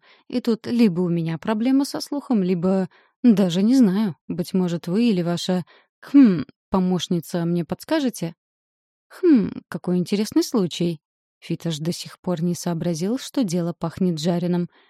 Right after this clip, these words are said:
"Но не беспокойтесь, мои уникальные целительские способности и не с таким справлялись".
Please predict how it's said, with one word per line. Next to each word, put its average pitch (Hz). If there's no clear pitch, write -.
"Но 247
не 185
беспокойтесь, -
мои 190
уникальные 175
целительские 180
способности 175
и 269
не 175
с -
таким 285
справлялись". 165